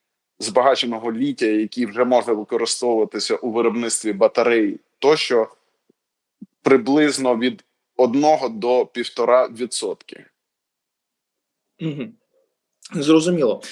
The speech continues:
Speaker 2: Е, Росія наступає, як ми знаємо, вона ж, на превеликий жаль, і з кожним днем, е, вона також захоплює та руйнує інфраструктуру, і разом із тим також різноманітні заводи. Які, е, підприємства та такі от заводи були вже зруйновані або захоплені нашим ворогом?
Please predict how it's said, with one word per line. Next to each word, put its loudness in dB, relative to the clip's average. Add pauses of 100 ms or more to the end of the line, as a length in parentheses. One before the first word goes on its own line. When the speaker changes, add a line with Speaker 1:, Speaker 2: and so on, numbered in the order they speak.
(540)
Speaker 2:
Е, 6
Росія 6
наступає, 4
як 2
ми -8
знаємо, 4
вона 2
ж, 0
на 0
превеликий 4
жаль, 4
і 2
з -4
кожним 2
днем, 4
е, 8
вона 6
також 2
захоплює 4
та 4
руйнує 6
інфраструктуру, 2
і 6
разом 0
із -2
тим 4 (580)
також 4
різноманітні 4
заводи. 6
Які, 4
е, 6 (200)
підприємства 2
та 4
такі -2
от 6
заводи 4
були 2
вже 4
зруйновані 2
або 4
захоплені 0
нашим -2
ворогом? -4